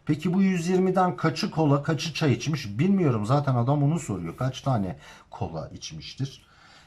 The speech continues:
Diyelim ki X tane yolcu kola içsin.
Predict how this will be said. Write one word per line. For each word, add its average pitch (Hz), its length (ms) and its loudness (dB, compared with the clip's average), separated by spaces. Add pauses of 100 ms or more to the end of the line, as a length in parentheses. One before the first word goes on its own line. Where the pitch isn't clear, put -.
Diyelim 190 260 4
ki 147 120 -2
X - 300 -4
tane 170 600 6
yolcu 113 640 2 (380)
kola 135 320 4
içsin. 131 500 -4